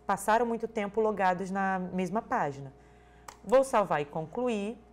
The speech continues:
Vou ler atentamente todas as instruções que vão aparecer na tela, principalmente esse aqui, que é o resumo das minhas respostas e eu vou receber por e-mail.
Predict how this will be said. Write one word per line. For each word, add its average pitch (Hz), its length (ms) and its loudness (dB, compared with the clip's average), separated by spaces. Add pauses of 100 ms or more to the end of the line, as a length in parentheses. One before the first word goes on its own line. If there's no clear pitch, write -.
(1080)
Vou 165 140 -4
ler 180 160 2
atentamente 165 600 -4
todas 214 360 0
as 170 160 -4
instruções - 500 -10
que - 80 -16
vão 151 120 -8
aparecer 147 400 -4
na 165 100 -6
tela, 190 320 -2
principalmente 226 680 -6
esse 202 160 -8
aqui, 196 280 -8 (280)
que 202 80 -2
é 202 40 2
o 202 40 2
resumo 196 400 0
das 226 180 0
minhas 196 220 -4
respostas 175 560 -2
e 190 40 0
eu 185 100 2
vou 170 120 -2
receber 220 400 -2
por - 200 -10
e-mail. 208 400 -4